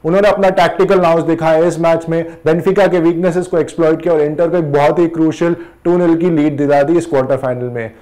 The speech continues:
चलिए बात करते हैं दोनों teams के प्रोबेबल lineups की, starting with Inter। दोस्तों, Inter अपने home पे खेलेगी, काफी solid है home पे, और मैं fantasy wise बात करूं, we expect them to line up in a three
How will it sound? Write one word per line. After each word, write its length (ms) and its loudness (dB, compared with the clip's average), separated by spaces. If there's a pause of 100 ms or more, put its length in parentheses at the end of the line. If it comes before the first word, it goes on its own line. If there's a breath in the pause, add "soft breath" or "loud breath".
(180 soft breath)
चलिए 300 4
बात 340 2
करते 220 0
हैं 100 0
दोनों 220 2
teams 260 -4
के 140 -2
प्रोबेबल 440 0
lineups 380 -2
की, 240 -10 (200 loud breath)
starting 500 0
with 340 -4
Inter। 500 -2 (580)
दोस्तों, 380 0
Inter 360 2 (300 loud breath)
अपने 200 0
home 200 -2
पे 140 0
खेलेगी, 320 0
काफी 360 0
solid 360 2
है 60 2
home 180 -2
पे, 100 -2
और 100 0
मैं 120 -2
fantasy 420 -4
wise 220 0
बात 340 0
करूं, 180 -2 (340 loud breath)
we 100 2
expect 280 -2
them 140 0
to 80 0
line 180 2
up 140 -2
in 80 -2
a 40 -2
three 220 -2